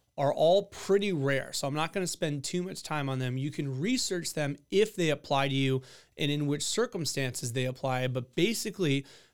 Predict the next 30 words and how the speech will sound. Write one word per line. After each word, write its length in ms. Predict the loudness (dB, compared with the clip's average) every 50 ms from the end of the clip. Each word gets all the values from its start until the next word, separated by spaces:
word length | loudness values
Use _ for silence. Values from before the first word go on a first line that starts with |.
| _ _
those 200 | 2 2 2 2
are 60 | 0
the 80 | -2 -2
codes 440 | -4 0 -2 0 0 0 -2 -2 -2
you 120 | -2 -2
use 400 | 0 0 2 2 2 2 0 -2 -4
if 200 | -4 -4 -2 -2
you 160 | -2 -2 -2 -2
offer 420 | -4 -2 0 -2 -2 -2 -4 -4 -4
coverage 560 | -4 -4 -2 -2 0 0 0 0 0 -4 -6
to 140 | -8 -8 -6
some 580 | -6 -4 -4 -2 0 0 0 0 0 -4 -6 -6
of 160 | -6 -2 0
the 120 | 0 0
eligible 480 | 2 0 0 0 0 -2 -2 -4 -4 -6
dependents, 520 | -6 -4 -4 -2 -2 -2 -4 -4 -6 -8
but 200 | -6 -6 -6 -4
not 240 | -4 -4 -4 -6 -6 _
all, 420 | -4 -2 2 2 2 2 2 0 -6 -20 -20 -20 _ _ _
right? 240 | 0 0 2 2 2
So 100 | 0 -2
it's 80 | -2
pretty 260 | -2 -4 -2 0 2 2
rare 340 | 2 4 4 4 4 4
that 80 | 4 2
an 40 | 0
employer 460 | 0 -2 0 0 0 2 2 2 0
says, 260 | 0 0 0 -2 -2 -2 0
"Oh 120 | 2 4
yeah, 340 | 4 4 4 4 2 0